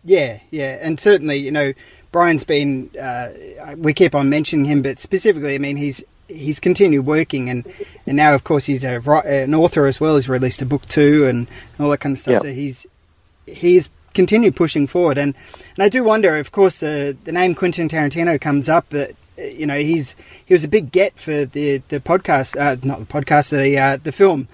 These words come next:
Speaker 1: Um, I can imagine in the sense that, you know, he is a figurehead, he is a name that people latch onto and they know his films. Um, how important was it to have somebody like him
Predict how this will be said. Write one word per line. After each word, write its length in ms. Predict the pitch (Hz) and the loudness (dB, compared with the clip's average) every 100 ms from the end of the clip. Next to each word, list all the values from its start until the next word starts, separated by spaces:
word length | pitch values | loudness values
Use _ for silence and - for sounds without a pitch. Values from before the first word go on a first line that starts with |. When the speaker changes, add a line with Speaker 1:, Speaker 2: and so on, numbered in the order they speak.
| - - - | -20 -16 -6
Speaker 1:
Um, 400 | 143 139 135 139 | -2 0 -2 -2
I 100 | 147 | -6
can 140 | - 139 | -4 -2
imagine 380 | 147 147 151 | 0 0 0
in 80 | 139 | -2
the 80 | 139 | -2
sense 320 | - 147 - | 0 0 0
that, 200 | 147 139 | -4 -4
you 100 | 151 | -4
know, 280 | 135 135 151 - _ _ | -4 -2 -4 -8 _ _
he 540 | - 127 - 160 170 | -18 -16 -6 2 4
is 160 | 170 143 | 4 2
a 80 | 143 | -4
figurehead, 640 | - - 151 151 139 135 | -4 -4 0 2 2 2
he 100 | 143 | 0
is 140 | 139 | 2
a 20 | 139 | 2
name 320 | 139 147 151 | 4 4 4
that 120 | 135 | 2
people 320 | 143 135 139 | 0 0 0
latch 240 | 127 139 - | 2 2 2
onto 260 | 143 143 | 0 0
and 140 | 135 127 | 0 2
they 80 | 135 | 4
know 220 | 143 147 | 4 4
his 280 | 135 131 - | 4 2 2
films. 480 | 165 156 117 - - - - - - - | 4 4 2 -4 -14 -18 -18 -18 -12 0
Um, 320 | 151 147 147 | 2 2 0
how 180 | 170 240 | 0 2
important 420 | 214 220 208 165 | 2 2 2 0
was 200 | 165 175 | -2 -2
it 80 | 180 | -2
to 60 | 165 | -2
have 200 | 160 156 | -2 0
somebody 320 | 165 151 147 | 0 0 2
like 220 | 135 135 | 0 0
him 420 | 156 147 143 131 | 0 2 2 -2